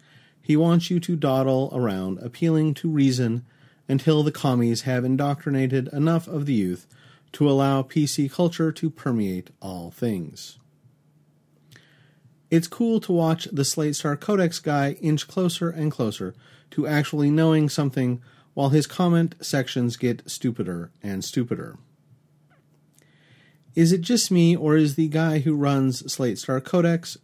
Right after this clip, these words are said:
kind of a wanker? But this is just incredible. I read this Slate Star Codex article last night, and my jaw dropped. What was I missing?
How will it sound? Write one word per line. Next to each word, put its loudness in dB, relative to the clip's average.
kind -2
of -12
a -2
wanker? -4
But 0
this 2
is 4
just 0
incredible. 0
I 4
read 4
this 4
Slate 0
Star -2
Codex 0
article -4
last -6
night, -10
and 0
my 2
jaw 0
dropped. -8
What 4
was 2
I 4
missing? 2